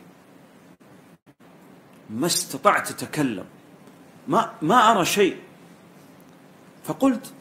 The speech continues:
الحمد لله رب العالمين'،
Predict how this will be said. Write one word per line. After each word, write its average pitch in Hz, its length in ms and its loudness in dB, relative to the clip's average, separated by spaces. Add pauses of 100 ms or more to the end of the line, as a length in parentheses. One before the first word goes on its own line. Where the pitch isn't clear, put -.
(1200)
الحمد 127 580 -6
لله 113 800 -6
رب 131 320 -10
العالمين'، 123 1400 -8